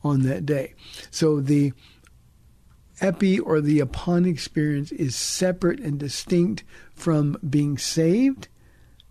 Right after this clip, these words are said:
And I want to be clear, when Jesus breathes on you and me, that happens when we're born again,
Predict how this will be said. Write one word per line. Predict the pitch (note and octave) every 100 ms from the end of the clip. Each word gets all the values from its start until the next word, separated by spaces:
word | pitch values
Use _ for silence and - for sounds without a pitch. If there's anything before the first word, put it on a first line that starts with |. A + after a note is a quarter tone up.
| _ - _ _ _ -
And | C#3
I |
want | C3 D3
to | D#3
be | F3+
clear, | - - A#3+ F3+ D3 D3+
when | C#3+ D3 C#3
Jesus | B2+ D3 D#3 D#3+ B2+
breathes | D3 C3+ D#3+ G#3 F#3+ E3+
on | F#3 E3+
you | F3+ G3
and | F3+
me, | F#3+ D#3+
that | C#3 C#3
happens | D#3+ D#3+ D#3+
when | E3
we're | E3+ E3+
born | D3 E3+ E3+
again, | D#3+ G3+ C#3+ B2+